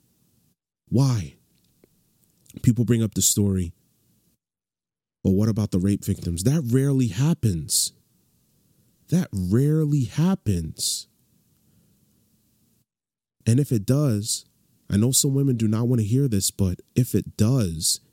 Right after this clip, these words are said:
count it as joy. Count it as joy that another seed was brought into this world, and he now has the chance to fulfill the walk of Christ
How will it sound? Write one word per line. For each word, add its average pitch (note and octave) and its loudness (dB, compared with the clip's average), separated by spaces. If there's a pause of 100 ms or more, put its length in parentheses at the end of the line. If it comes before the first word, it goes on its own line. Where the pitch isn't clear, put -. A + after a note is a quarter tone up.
count B2 0
it C3+ 2
as A#2 0
joy. G2+ 0 (680)
Count C#3 2
it E3+ 0
as D#3 0
joy C3+ 0 (340)
that G#2+ 0
another G#2+ 2
seed C#3 0
was G#2 0
brought F#2+ 0
into A#2+ 2
this D3+ 0
world, F#2+ -2 (1600)
and A2 -2
he C3 2
now F2+ -2 (340)
has G2+ 0
the B2+ 2
chance F#2 -2 (1700)
to - 0
fulfill G2+ 0
the F2 0
walk D#2+ -2
of A2+ -2
Christ G#2+ -2